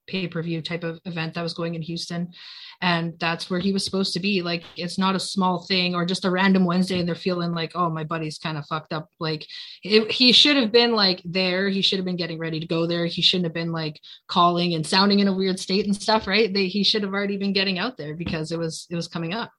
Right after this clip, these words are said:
When Guerrero got the call back and he said he was dealing with the Delta Airlines, trying to switch his flight overs, blah, blah, blah, blah.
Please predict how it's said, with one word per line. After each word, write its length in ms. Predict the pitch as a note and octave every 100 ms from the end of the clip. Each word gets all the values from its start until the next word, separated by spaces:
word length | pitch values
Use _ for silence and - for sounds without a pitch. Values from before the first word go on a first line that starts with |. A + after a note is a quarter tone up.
| _ _ -
When 520 | G3+ A#3+ C#4 D#4 F4 F4+ _ _ _ _
Guerrero 380 | G3+ B3 B3 A#3+
got 180 | A3+ A3
the 60 | G3+
call 260 | - G3+
back 400 | F3+ D3+ D3+ G#3+ - - _ _ _ _ _ _ _ _ _ _
and 340 | F#3 F3+ F3 F3
he 140 | F#3
said 240 | F3 F3 F#3
he 100 | F3+
was 160 | E3+
dealing 280 | E3+ F3 F3
with 160 | E3+ E3+
the 60 | E3+
Delta 280 | D#3+ D#3+
Airlines, 540 | D#3+ D#3+ D#3+ D#3+ D#3+ D#3+
trying 180 | F3 E3
to 60 |
switch 220 | D3+ E3+
his 160 | E3+ D#3
flight 260 | - D#3+ D#3+
overs, 460 | D#3+ D#3+ D#3+ D#3
blah, 200 | - D#3
blah, 100 | D#3
blah, 120 | D3
blah. 440 | D3+ D3 D3+ D3